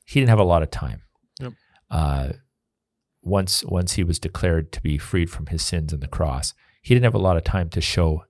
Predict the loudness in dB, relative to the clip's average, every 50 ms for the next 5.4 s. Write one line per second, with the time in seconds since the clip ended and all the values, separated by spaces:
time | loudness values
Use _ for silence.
0 | _ _ -4 -4 -4 -2 -4 -6 -6 -8 -10 -10 -12 -12 -6 -4 -2 -2 -2 0
1 | 0 0 0 0 -2 -4 -6 -6 -6 -8 -8 -10 -12 -12 -14 -18 -20 -20 -20 _
2 | _ _ _ _ _ _ _ _ -2 0 0 2 0 0 0 0 0 0 0 -2
3 | -4 -4 -4 -4 -4 -4 -4 -8 -10 -10 -12 -14 -14 -14 _ _ _ -6 -2 0
4 | 2 4 4 4 4 2 0 -4 -2 2 2 2 2 2 0 -2 -4 -6 -6 -6
5 | -6 -6 -6 -6 -8 -8 -8